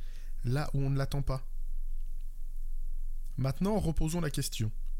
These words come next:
Pourquoi, avec Scrum et tous ses aficionados, une estimation revêt quasi systématiquement un caractère engageant ?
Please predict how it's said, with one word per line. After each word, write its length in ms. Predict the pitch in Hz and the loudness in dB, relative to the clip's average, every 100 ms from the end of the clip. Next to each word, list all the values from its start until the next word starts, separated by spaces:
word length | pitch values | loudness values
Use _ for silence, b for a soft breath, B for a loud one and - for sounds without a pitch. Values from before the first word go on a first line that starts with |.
| B B - - - | B B 0 0 0
Pourquoi, 400 | - - 151 202 | 0 0 0 0
avec 300 | 120 113 - | 2 2 0
Scrum 500 | - - 175 247 254 - - - | 0 0 0 0 -2 -4 -2 0
et 80 | 113 | 2
tous 140 | - | 0
ses 220 | 147 110 117 | 0 0 0
aficionados, 880 | - 107 104 104 123 202 233 - - B B B - | 0 0 0 0 0 0 0 0 0 B B B 0
une 120 | 131 | 0
estimation 800 | 170 - 165 156 147 - 175 233 - - - | 2 0 0 2 2 2 0 0 -4 -4 -2
revêt 420 | 131 123 135 175 | 0 2 2 2
quasi 240 | - 127 135 | 2 2 2
systématiquement 800 | - 190 185 165 - 143 170 175 | 0 0 0 0 0 0 2 2
un 60 | |
caractère 600 | 143 131 170 - 151 - - - - - - | 2 0 0 0 0 0 -2 -2 0 0 2
engageant ? 420 | 135 120 107 104 | 2 2 2 0